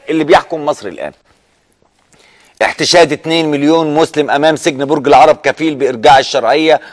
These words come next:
وفك سجن الرئيس الشرعي، يتم الاستعانة بالمحتشدين في حكم البلاد وتأمين الرئيس. أدي عقلية، نفس عقلية الاتحادية. هي العقلية هي عقلية مرسي اللي هو نزلوهم دلوقتي. مالكش دعوة هدهد، خليك، أنا هنزلهم أنا.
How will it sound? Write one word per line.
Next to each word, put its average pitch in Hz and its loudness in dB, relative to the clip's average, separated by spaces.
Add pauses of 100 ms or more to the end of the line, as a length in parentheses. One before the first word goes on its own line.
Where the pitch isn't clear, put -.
(120)
وفك 131 -2
سجن 151 -6
الرئيس 139 -4
الشرعي، 139 2
يتم 160 -6
الاستعانة 139 0
بالمحتشدين 123 -4 (260)
في 135 0
حكم 147 0
البلاد 143 2 (260)
وتأمين 135 -4
الرئيس. 113 -2 (180)
أدي - 4
عقلية، 160 2 (220)
نفس 165 0
عقلية 170 2
الاتحادية. 151 -2 (600)
هي 165 4
العقلية 202 4 (180)
هي 170 2
عقلية 170 4
مرسي 180 -2 (540)
اللي 156 2
هو 196 6
نزلوهم 190 2
دلوقتي. 170 2 (520)
مالكش 175 2
دعوة 202 6
هدهد، 214 4
خليك، 214 -2
أنا 180 2
هنزلهم 185 2
أنا. 160 0